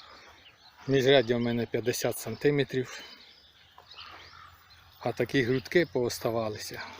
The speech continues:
Це коріння від кукурузи. Попросили посадити, а воно не бороновано. І все коріння зверху, отакі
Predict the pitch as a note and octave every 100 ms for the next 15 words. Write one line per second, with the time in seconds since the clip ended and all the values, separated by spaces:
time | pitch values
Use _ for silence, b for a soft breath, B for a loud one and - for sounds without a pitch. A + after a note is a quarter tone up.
0 | - D#3 C#3 C#3 C3+ D#3+ D3+ C#3+ B2+ -
1 | - - B B B - - A#2+ D#3+ -
2 | B2+ - C3 A2+ G#2+ A2 - B B B
3 | - - - - - - - - - -
4 | _ - - - - - - - - -
5 | - - - - A2+ G#2+ - A#2+ - B2
6 | - A#2+ A2+ A#2 B B B B B B
7 | - B B B B B - - B2 -
8 | A#2+ E3 - D#3+ D3+ - A#2+ C3 C#3 B2+
9 | A#2 B2+ A#2 G#2 G2 G2 - B B B
10 | B B B - A#2+ - - C3+ D#3+ E3
11 | D#3 D3 - F#2 A2 G#2+ G#2 - G#2+ -
12 | A2+ - E3